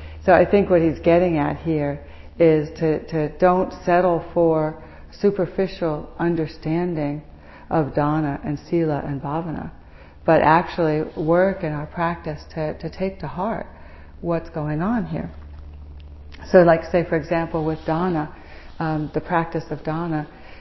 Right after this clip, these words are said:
um, you know, we, uh, in, let's say, in Asian countries, um, they, they've taken this in a way that says that, uh, they've taken to heart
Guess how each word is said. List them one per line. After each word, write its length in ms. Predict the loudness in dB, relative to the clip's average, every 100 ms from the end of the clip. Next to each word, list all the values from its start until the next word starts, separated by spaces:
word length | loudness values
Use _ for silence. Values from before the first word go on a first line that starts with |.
| -16 -6
um, 500 | -2 -2 -2 -4 -10 -12 -20 -12
you 120 | -4 0
know, 240 | 2 2
we, 340 | 4 4 2 -2 -12 -10 -10 -14 -20 -20 -20 -20 -20 -20 -20 -10
uh, 380 | -6 -4 -4 -6 -10 -14 -20 -20 -14
in, 680 | -10 -2 4 4 4 2 4
let's 240 | 4 4 6
say, 140 | 4
in 60 | 6
Asian 540 | 6 4 4 0 0
countries, 540 | 0 -2 0 0 0 -4
um, 380 | -4 0 0 -4 -10 -14 -6 -6 -4
they, 540 | -2 8 10 10 8 2 0
they've 180 | 0 0
taken 440 | 0 0 0 0
this 340 | 2 0 0 -4
in 120 | -2
a 80 | 0
way 400 | 0 2 2 0
that 220 | -2 -2 -2
says 280 | 0 0 -2 -2
that, 300 | -2 -2 -4
uh, 220 | -4 -4 -10 -12 -4
they've 100 | 2
taken 300 | 4 4 2
to 80 | 0
heart 360 | 2 2 2